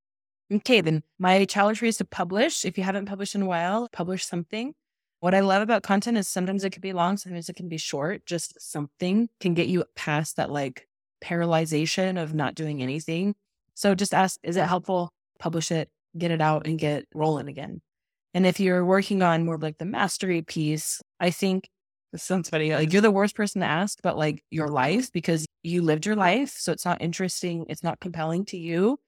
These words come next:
because you're like, "This is just how it is." But for other people, it's new and it's a different perspective that can be really beneficial. So don't undercut yourself that way. Just notice there's stories that are already bubbling up. Maybe it's something that you haven't thought about in a while. Maybe it's something that you just went through.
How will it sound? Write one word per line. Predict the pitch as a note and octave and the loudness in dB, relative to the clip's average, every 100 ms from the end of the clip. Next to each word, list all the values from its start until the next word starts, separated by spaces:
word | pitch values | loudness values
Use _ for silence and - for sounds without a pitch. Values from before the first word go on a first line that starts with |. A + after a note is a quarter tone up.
| _ _ _ - | _ _ _ -2
because | F3+ F3+ | 2 4
you're | E3+ | 4
like, | D#3 | 2
"This | D3+ D3+ | 0 -2
is | D3 | -6
just | D#3+ - | -8 -6
how | D3 | -4
it | D3 | -4
is." | D3 F3+ - _ _ - | -2 -2 -4 _ _ -2
But | F3 | 0
for | - E3+ | 4 6
other | F#3+ G3+ | 6 4
people, | G3 F#3 - G#3+ A#3+ C4+ | 0 -4 -4 -2 -2 -2
it's | F3 - | -2 0
new | E3+ E3 F3 B3 D4+ _ _ _ _ - | 0 2 2 0 -2 _ _ _ _ 0
and | F#3 F3+ | 2 2
it's | E3 | 0
a | |
different | D#3+ F3 F#3+ E3+ | -4 -4 -6 -6
perspective | E3+ - D#3+ E3+ | -4 -4 -4 -4
that | D#3+ - | -4 -4
can | D#3+ D#3 | -4 -4
be | E3+ D#3+ | -2 0
really | D#3+ D#3 - | 0 -4 -6
beneficial. | D#3 D3+ C3+ C#3+ D3 | -2 -2 -2 -6 -6
So | C#3+ | -4
don't | D#3 E3+ | 0 0
undercut | E3+ E3 D#3 D#3+ | 0 -2 -2 -4
yourself | C#3+ D#3+ C3+ - | -6 -4 -6 -6
that | - | -6
way. | C#3 C3+ D#3 G#3+ - - | -4 -2 -2 -2 -6 -4
Just | F3+ - | -4 0
notice | F3+ E3+ E3 F3 F#3 - - - - | 0 0 0 -2 -2 -6 -10 -12 -4
there's | F3 - | -2 -2
stories | - F3+ E3 F3 F#3 | -4 -2 0 2 2
that | F3 | 2
are | D#3+ | 0
already | D3+ E3 E3+ | 0 0 0
bubbling | D#3+ D#3 D#3+ D#3+ | 0 0 0 0
up. | D#3 E3 - | 0 0 -4
Maybe | E3 D#3 E3 | -4 -2 -2
it's | - - | -4 -6
something | E3+ D#3+ E3 | -4 -4 -4
that | D#3+ | -4
you | E3 | -4
haven't | D#3 D#3+ | -2 -2
thought | D3+ D3+ | -2 0
about | D#3+ | -2
in | D#3 | -2
a | |
while. | D#3 D#3 D#3 D#3 | -2 0 0 0
Maybe | D3+ | -2
it's | D#3+ | -4
something | D#3+ D#3+ | -2 -2
that | D#3+ | -2
you | D3 | -6
just | D#3 D#3 | -6 -6
went | F#3 G3 | -8 -6
through. | F3+ E3 | -2 -2